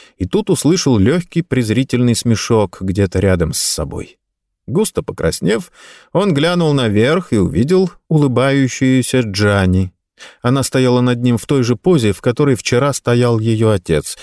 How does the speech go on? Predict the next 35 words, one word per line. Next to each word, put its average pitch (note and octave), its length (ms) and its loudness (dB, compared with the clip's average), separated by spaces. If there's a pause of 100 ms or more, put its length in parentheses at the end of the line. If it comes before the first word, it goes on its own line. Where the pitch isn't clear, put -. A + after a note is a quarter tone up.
(260)
и C3+ 160 2
именно B2+ 480 0
это A2 340 0
особенно A2 720 0
задело G2 500 0
Дэвидсона. - 680 -4 (580)
Не G#2 100 0
сказав A2+ 420 -2
ни G2+ 80 0
слова, C3 400 0 (220)
он F#3 220 0
вновь A#2+ 320 -2
наклонился F#2+ 640 0
к - 120 -18
грядке. - 560 -8 (960)
Мышцы A#2+ 480 -2
плеча A#2 420 0
правой G#2+ 360 2
руки G#2 260 0
начали G2+ 380 0
надсадно G2 640 -2
ныть. F#2 400 -4 (440)
Он F3 160 2
знал, F#3+ 280 2
что - 160 -2
это D3 160 0
было D3 200 4
результатом C#3 580 2
бесконечных C3+ 640 0
движений C3 580 2
руки C#3 340 0
снизу G2+ 420 2
вверх A2+ 440 -2
и B2 40 0
назад, A2+ 480 0